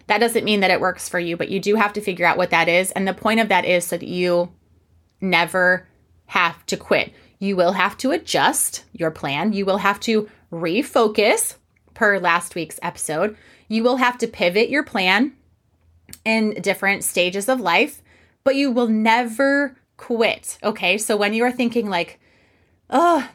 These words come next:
this is not a, I can't work out in the evenings anymore. This is not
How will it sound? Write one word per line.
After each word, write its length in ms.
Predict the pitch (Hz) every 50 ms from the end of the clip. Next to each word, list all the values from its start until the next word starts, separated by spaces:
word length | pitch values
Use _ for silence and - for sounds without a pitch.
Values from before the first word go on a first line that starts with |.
| - _
this 240 | - 196 226 226 233
is 100 | 247 220
not 200 | 220 226 220 214
a, 220 | 220 220 214 208 -
I 100 | 196 202
can't 260 | 196 - 226 220 214
work 180 | 240 254 247
out 280 | 269 269 277 254 - - _ _ _ _ _ _ _ _ _ _ _ -
in 120 | 214 226
the 80 | 233 -
evenings 400 | 208 208 208 196 190 180 175 180
anymore. 380 | 170 165 170 170 156 151 147
This 220 | 175 190 185 - -
is 140 | 208 190
not 360 | 214 202 202 208 208 208 196